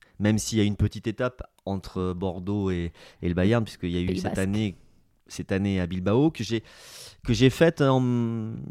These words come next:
Speaker 1: parce que j'aimais beaucoup le championnat d'Espagne, qui était un championnat que je, je suivais beaucoup, et que dans mon esprit, euh, euh, ça pouvait être un tremplin pour accéder à Real Madrid et Barcelone. Et puis les choses, euh, ben, ne se sont pas passées comme prévu.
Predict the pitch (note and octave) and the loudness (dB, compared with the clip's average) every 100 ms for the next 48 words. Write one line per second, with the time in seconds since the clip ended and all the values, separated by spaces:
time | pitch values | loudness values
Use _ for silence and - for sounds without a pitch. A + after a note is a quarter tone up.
0 | - C#3 - C3+ C3 B2 A#2+ A2+ A2+ B2+ | 0 0 2 2 2 2 -2 -10 -6 -4
1 | C#3+ E3 B2+ A#2 G#2+ G#2+ G2 F#2+ - F3 | -2 0 0 0 0 0 -2 -2 -2 -2
2 | G3+ - - G2 F#2+ G#2+ F#2+ G#2+ G#2+ F2+ | -4 -10 -10 -8 -6 -8 -4 -2 -2 -2
3 | F2+ F2 F2+ - G2 G2 G2 - E3 - | 0 0 -2 -6 -4 -4 -4 -4 -6 -6
4 | - - - - G2+ G#2+ G#2+ A2 G#2 G#2 | -16 -20 -10 -6 -2 0 0 0 -2 -2
5 | G#2+ A2 A2 - - E3+ F3 E3 B2 G#2 | -2 -2 -4 0 0 0 -8 -6 -4 -4
6 | - - - - - F#2+ - - A2+ - | -6 -12 -18 -12 -4 -4 -4 -4 -4 -2
7 | A2+ A2+ A2+ G#2 A2+ A2 A#2 B2 C#3 - | -2 0 -2 -2 -2 0 0 0 -2 -4
8 | A2 G#2 - - G2+ F#2+ A2 B2+ A#2+ G2+ | -2 -2 -4 -4 -4 -2 -2 -2 -2 -2
9 | F#2+ F2+ G2+ G#2+ G#2+ G#2 G2 B2 B2 G#2+ | -2 -2 -2 -2 -2 -4 -2 -2 -2 -2
10 | G#2 G2 G2+ - F#2 F2 F2 - _ - | 0 -2 -4 -4 -4 -6 -12 -20 _ -12
11 | - A#2 A2 - C3 A#2 G#2+ G2 F2+ _ | -10 -8 -6 -2 -2 -2 -4 -4 -8 _
12 | _ _ _ _ _ _ - F#2 F#2+ G2 | _ _ _ _ _ _ -12 -8 -6 -6
13 | A#2+ A2 C3 A#2+ A#2+ A2 G#2+ A2+ G2 C3 | -8 -8 -6 -8 -8 -8 -8 -8 -10 -10
14 | F#3+ | -12